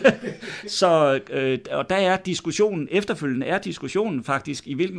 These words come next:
udstrækning Christian den anden foranstalter det, der så sker, eller at han påvirkes af nogle kirkelige kræfter, som, øh, blandt andet en Trolle, som har, har, har lidt overlast i forbindelse med den krig, der har været ført.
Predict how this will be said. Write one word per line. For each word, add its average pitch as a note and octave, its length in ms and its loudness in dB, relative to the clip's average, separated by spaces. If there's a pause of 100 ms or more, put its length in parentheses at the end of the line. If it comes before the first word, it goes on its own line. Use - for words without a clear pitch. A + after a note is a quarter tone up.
udstrækning C3 600 -2
Christian B2 400 -6
den A2+ 240 -6
anden F3 380 -2 (960)
foranstalter D#3+ 580 0
det, D3+ 140 -2
der D3 80 -4
så C#3+ 140 -6
sker, F#3 380 -2 (180)
eller D3 240 2
at B2+ 260 -2
han C3 320 0 (120)
påvirkes E3 680 -2
af B2 220 -4
nogle A#2+ 180 0
kirkelige D#3 440 -4
kræfter, - 360 -12 (960)
som, C3 360 2 (640)
øh, A2+ 540 -2
blandt A#2+ 260 -2
andet A#2+ 160 -2
en A2+ 100 -4
Trolle, E3 360 -2
som C3 300 -2
har, A2 600 -6 (160)
har, A#2 340 -8
har C#3 80 -2
lidt C3 160 -2
overlast C#3+ 600 -2
i C3 140 -6
forbindelse B2 520 -6
med A#2 80 -4
den A2+ 180 -8
krig, C3+ 280 -6
der B2 60 -10
har A2+ 60 -6
været G#2+ 200 -8
ført. - 360 -12